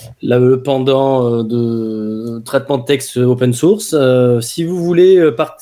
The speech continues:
créer un, directement un P-, un P D F, donc on peut le faire, par exemple, sur LibreOffice sans problème, on a exporté P D F. Mais il y a quelque chose qui est intéressant que j'ai découvert il y a pas si longtemps, c'est, euh, le P D F hybride.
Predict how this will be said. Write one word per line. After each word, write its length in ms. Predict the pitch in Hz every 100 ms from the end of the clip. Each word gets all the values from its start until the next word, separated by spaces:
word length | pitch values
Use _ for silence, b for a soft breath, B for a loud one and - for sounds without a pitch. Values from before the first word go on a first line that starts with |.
| -
créer 280 | - 160 170
un, 580 | 139 131 127 123 123
directement 540 | 117 131 139 131 135 139
un 40 |
P-, 100 | 123
un 80 | 143
P 120 | 120
D 220 | 120 131 135
F, 60 |
donc 180 | 107 104
on 60 | 98
peut 140 | 101
le 40 |
faire, 240 | - 117 110
par 120 | 95
exemple, 100 | 92
sur 80 | 95
LibreOffice 420 | 90 87 120 120
sans 100 | -
problème, 360 | - 87 117 117
on 160 | 101
a 60 | 87
exporté 500 | 87 - - _ 95
P 140 | -
D 240 | 82 95 147
F. 560 | - - - - - -
Mais 200 | 113 135
il 60 | 147
y 60 |
a 40 | 135
quelque 140 | 147
chose 160 | 170 151
qui 80 |
est 20 | 143
intéressant 460 | 123 151 139 165
que 60 | 131
j'ai 60 |
découvert 340 | 123 120 123 147
il 40 |
y 40 | 139
a 20 |
pas 100 | 151
si 140 | -
longtemps, 540 | 165 127 120 139 196 - b b b _
c'est, 560 | - - 135 143 147 151
euh, 1120 | 139 117 110 110 107 104 104 104 101 98 101
le 100 | 107
P 140 | 135
D 100 | 147
F 140 | 151
hybride. 420 | 165 131 120 151